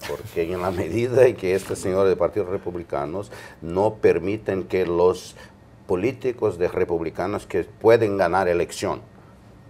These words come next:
emerjan ahí, el Donald Trump no va a ser presidente de Estados Unidos. Este, el médico, eh, también no.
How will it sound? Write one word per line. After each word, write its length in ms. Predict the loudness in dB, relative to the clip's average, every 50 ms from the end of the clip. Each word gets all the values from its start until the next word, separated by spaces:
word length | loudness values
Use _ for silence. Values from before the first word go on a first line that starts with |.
| -18 -4
emerjan 520 | -2 0 2 4 4 2 2 0 -4 -4 -2
ahí, 280 | -2 -2 -4 -4 -6 -10 -16 -20 -20 -20 -20 -20 -20 -18 -10
el 200 | -8 -6 -6 -8 -10 -12 0 2
Donald 240 | 4 4 4 0
Trump 220 | 0 -2 -2 -2 0
no 120 | 0 4
va 120 | 4 4 4
a 40 |
ser 160 | 4 0 -6 -6
presidente 360 | -6 -8 -8 -8 -8 -8 -8
de 80 | -10 -10
Estados 240 | -10 -10 -10 -8 -8
Unidos. 220 | -12 -12 -14 -14 -18 -20 -20 -20 -20 -20 -20 -12
Este, 380 | -6 -6 -6 -6 -4 -4 -4 -2
el 100 | -2 -4
médico, 560 | 0 2 2 2 4 2 -2 -4 -4 -6 -6 -6 -10 -8 -4
eh, 280 | -4 -2 -2 -4 -6 -6 -6
también 340 | -6 -4 -4 -2 -4 -2
no. 180 | -2 -4 -4 -4